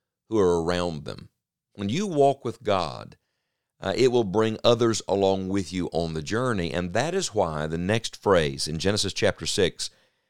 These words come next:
after it says Noah walked with God, it says this, "And Noah begat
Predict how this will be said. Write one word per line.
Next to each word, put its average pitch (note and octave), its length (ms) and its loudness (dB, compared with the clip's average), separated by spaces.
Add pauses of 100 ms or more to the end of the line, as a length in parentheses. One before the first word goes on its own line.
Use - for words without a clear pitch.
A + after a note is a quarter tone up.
(160)
after C#3 400 2
it - 120 -2
says A#2 300 0
Noah G#2+ 460 4
walked G2+ 320 4
with G2+ 160 -6
God, C#2+ 400 0
it - 120 -2
says E2 300 0
this, D#2+ 360 2
"And E2+ 320 -2
Noah G2+ 420 4
begat E2 800 -4